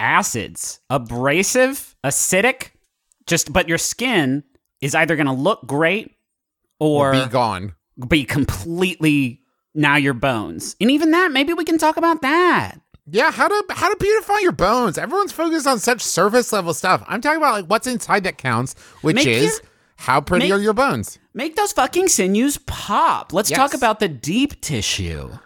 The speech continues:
Speaker 2: That in-skin bedazzling. I'm
Speaker 1: The
Speaker 2: gonna do a new
Speaker 1: inside.
Speaker 2: segment called What Not to Wear, and it's W H E R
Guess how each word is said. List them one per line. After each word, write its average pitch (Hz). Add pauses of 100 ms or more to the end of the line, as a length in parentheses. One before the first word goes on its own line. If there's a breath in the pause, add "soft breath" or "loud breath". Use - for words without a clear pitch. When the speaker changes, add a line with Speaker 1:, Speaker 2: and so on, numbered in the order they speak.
(180)
Speaker 2:
That 151
in-skin 151
bedazzling. 180 (200 soft breath)
I'm 226
Speaker 1:
The 330
Speaker 2:
gonna 233
do 175
a 175
new 170
Speaker 1:
inside. 165
Speaker 2:
segment 175
called 147
What 165
Not 165
to 151
Wear, 180
and 160
it's 139
W 170
H 160
E 165
R 143